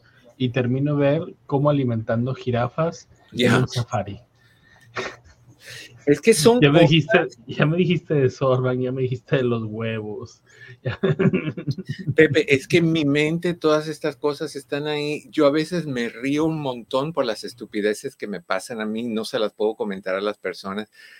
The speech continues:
Speaker 2: Ahorita no me acuerdo de una. Esta mañana estaba muerto de la risa diciendo, ¿Cómo yo puedo vivir por estas cosas? Qué, qué buenos recuerdos tengo. Qué lástima que por la edad ya todo se me olvida. Pero el día que me acuerde, comparto con ustedes lo que me pasó,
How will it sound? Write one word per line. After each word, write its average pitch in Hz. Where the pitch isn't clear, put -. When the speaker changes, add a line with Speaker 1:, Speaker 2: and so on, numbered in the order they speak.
Speaker 2:
Ahorita 156
no 180
me 160
acuerdo 139
de 113
una. 101
Esta 120
mañana 113
estaba 120
muerto 156
de 160
la 139
risa 135
diciendo, 113
¿Cómo 110
yo 127
puedo 117
vivir 104
por 104
estas 104
cosas? -
Qué, 131
qué 143
buenos 143
recuerdos 131
tengo. 120
Qué 113
lástima 120
que 110
por 104
la 104
edad 117
ya 123
todo 101
se 110
me 95
olvida. 95
Pero 113
el 113
día 165
que 175
me 156
acuerde, 160
comparto 123
con 135
ustedes 127
lo 117
que 113
me 95
pasó, 127